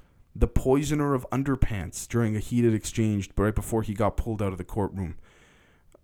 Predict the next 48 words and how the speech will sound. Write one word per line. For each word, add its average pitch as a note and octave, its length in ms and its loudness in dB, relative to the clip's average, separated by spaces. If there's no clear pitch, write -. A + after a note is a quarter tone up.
I D#3+ 100 2
mean, D3+ 180 2
yeah, C#3+ 180 4
I'm C3+ 80 2
sure C#3+ 200 2
Putin C3 260 2
will A#2+ 80 0
see A#2 140 -2
the G#2+ 100 -2
footage. A2 340 -2
Obviously, G#2+ 320 0
Putin G#2+ 240 4
wasn't F#2+ 220 0
there G2+ 80 6
in F2+ 80 2
the D#2 60 -4
courtroom. A2 500 -2
Look, B2 360 2
it, B2 140 -2
the C#3 220 0
only F3 320 4
way D3+ 200 2
this B2+ 160 2
guy's C3 220 2
gonna A#2+ 160 2
get A#2 160 0
out A2+ 100 4
of G2 80 -2
jail, A2+ 320 -2
again, A#2+ 320 0
whether A#2+ 240 4
or C3+ 40 4
not C3 200 2
you, A#2 180 -2
you, E2 160 -14
Putin's A#2+ 420 2
being A#2 260 0
controlling A2 640 0
or G#2 160 2
there's G#2 220 -2
legitimate A2 360 0
reason G#2+ 280 -4
for A2+ 120 -4
Navalny G#2 380 -2
to G2+ 80 -4
be G#2 140 -2
in G#2 100 0
jail, G2+ 260 2